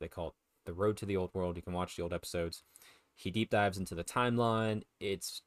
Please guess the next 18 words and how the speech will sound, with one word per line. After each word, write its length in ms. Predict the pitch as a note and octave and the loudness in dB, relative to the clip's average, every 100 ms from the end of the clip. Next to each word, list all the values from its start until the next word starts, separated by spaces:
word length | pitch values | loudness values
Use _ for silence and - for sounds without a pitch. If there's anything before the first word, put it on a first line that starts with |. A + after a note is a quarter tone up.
| _ _ _ _ | _ _ _ _
he's 200 | - G#2 | -12 -6
very 200 | G2+ A#2+ | 0 2
knowledgeable 640 | A#2 G#2+ G#2 G2 G2+ F#2+ - | 4 4 2 2 0 0 -2
about 360 | F#2 F2+ F2 F2 _ _ _ _ _ _ _ _ _ _ G2 | -4 -2 -2 -4 _ _ _ _ _ _ _ _ _ _ -4
Warhammer 240 | F#2+ F#2 | -2 -2
Fantasy 260 | F#2+ F2+ F2+ | -2 -4 -4
Battles. 400 | F2 E2+ F2 E2+ | -4 -2 -4 -4
Like 120 | E2+ | -8
I 20 | |
said, 120 | - F2 | -8 -6
him 140 | G2 | -4
and 80 | F2+ | -2
I 80 | F2 | -2
bonded 380 | F2+ F2 F2 | -2 0 0
over 300 | E2+ E2 E2+ | 2 2 -2
talking 380 | D#2+ E2+ D#2+ F2 | -4 -6 -6 -8
about 260 | E2+ E2+ | -4 -4
it 100 | E2+ | -2